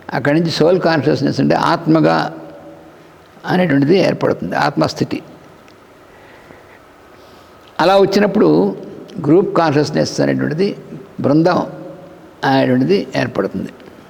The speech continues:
Then it gets its awareness of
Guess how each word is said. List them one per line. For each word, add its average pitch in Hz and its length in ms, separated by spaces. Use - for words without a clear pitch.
Then 160 240
it 165 220
gets 165 320
its 135 180
awareness 170 560
of 156 100